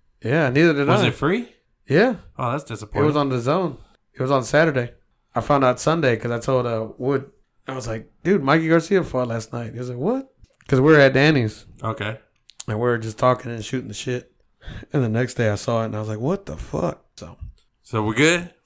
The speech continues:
Speaker 1: That's it.
Speaker 2: That's it?
Speaker 1: Yeah. And I'm glad you hit record this time.
Speaker 2: Yeah,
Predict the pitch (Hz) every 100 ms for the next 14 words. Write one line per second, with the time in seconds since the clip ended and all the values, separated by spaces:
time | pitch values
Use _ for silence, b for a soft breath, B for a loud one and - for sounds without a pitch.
0 | - 117 127 160 156 - 120 151 180 -
1 | _ _ _ 101 143 143 - _ _ _
2 | - 120 113 107 - 113 120 123 139 131
3 | 143 131 - 160 165 123 110 123 120 117
4 | _ _ _ 110 123 110